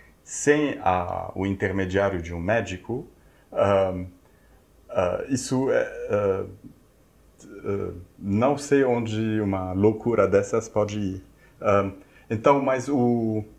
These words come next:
ah, apesar que isso, ah, isso é uma consequência quase natural de uma máquina binária, ahm, ah, não vejo por que os, os intermediários, os go-betweens, et cetera, ahm,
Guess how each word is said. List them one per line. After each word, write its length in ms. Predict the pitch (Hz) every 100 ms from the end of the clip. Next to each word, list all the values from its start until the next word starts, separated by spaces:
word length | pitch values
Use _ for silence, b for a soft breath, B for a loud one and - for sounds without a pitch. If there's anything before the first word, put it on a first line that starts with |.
| _ _ _ _ _
ah, 380 | - 104 101 - -
apesar 640 | 110 131 120 156 165 -
que 420 | - 117 110 110
isso, 640 | 127 120 - 113 104 101 92 -
ah, 460 | - 95 90 87 90 85 - -
isso 280 | 117 110 113
é 140 | 107
uma 160 | 101 98
consequência 720 | - 104 - 107 120 110 - 92 -
quase 320 | 120 113 98
natural 760 | 98 92 - 104 101 95 90 85
de 140 | 87
uma 300 | 92 87 87
máquina 480 | 87 92 - 95 87
binária, 580 | 82 92 113 98 87 87 B B B
ahm, 400 | - 98 95 92 90 - b b b b b _
ah, 180 | - 92
não 260 | 92 123 143
vejo 360 | 135 135 110 110
por 280 | - 110 -
que 360 | 135 131 117 -
os, 380 | 104 95 - -
os 180 | 101 92
intermediários, 720 | 98 104 98 98 104 101 98
os 140 | 95 90
go-betweens, 720 | 98 92 95 101 95 92 90
et 100 | 87
cetera, 460 | 135 - 98 90 - B B B B -
ahm, 440 | 101 98 92 92